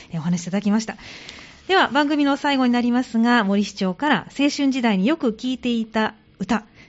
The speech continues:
えー、悩んだ時に励まされた歌詞、力づけられた曲など、人生の応援歌をリクエストしていただきまして、その曲にまつわるお話を伺います。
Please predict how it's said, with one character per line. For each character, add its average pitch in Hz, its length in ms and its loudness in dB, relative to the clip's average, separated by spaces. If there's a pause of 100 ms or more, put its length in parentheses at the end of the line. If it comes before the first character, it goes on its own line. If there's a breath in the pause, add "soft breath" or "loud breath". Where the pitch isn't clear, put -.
え 170 60 -8
ー、 - 20 -4
悩 208 220 4
ん - 20 4
だ 180 80 -2
時 165 180 -8
に 156 60 -6
励 247 280 2
ま 262 100 2
さ 254 120 -2
れ 202 80 2
た 143 260 -12
歌 226 120 -4
詞、 - 240 -4 (340 loud breath)
力 208 280 0
づ 190 100 -2
け 190 100 -2
ら 190 100 0
れ 175 80 -2
た 160 140 -8
曲 202 260 -2
な 302 140 6
ど、 208 200 2
人 190 200 2
生 170 200 -8
の 151 200 -8
応 262 160 0
援 269 140 2
歌 320 240 0
を 185 80 0
リ 165 100 -8
ク - 160 -4
エ 220 100 2
ス 226 100 -10
ト 160 140 -8
し - 80 -12
て 202 120 -6
い 202 80 -4
た 226 100 -2
だ 233 80 -4
き 247 140 -4
ま 262 160 2
し - 80 -10
て、 214 180 0 (300 loud breath)
そ 214 100 0
の 208 80 4
曲 185 300 -2
に 170 140 -2
ま 165 160 -4
つ 226 120 -12
わ 247 140 2
る 208 120 0
お 160 60 -12
話 170 520 -4
を 262 140 0
伺 160 440 -6
い 151 100 -10
ま 165 160 -4
す。 - 160 -10